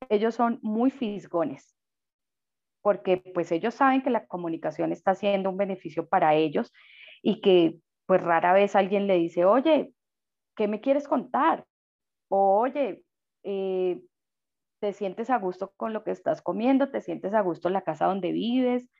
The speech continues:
¿Si duermes bien?", cosas así.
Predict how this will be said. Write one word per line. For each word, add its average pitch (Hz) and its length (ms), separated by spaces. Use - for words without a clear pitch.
¿Si 233 220
duermes 214 460
bien?", 240 500
cosas 214 320
así. 277 340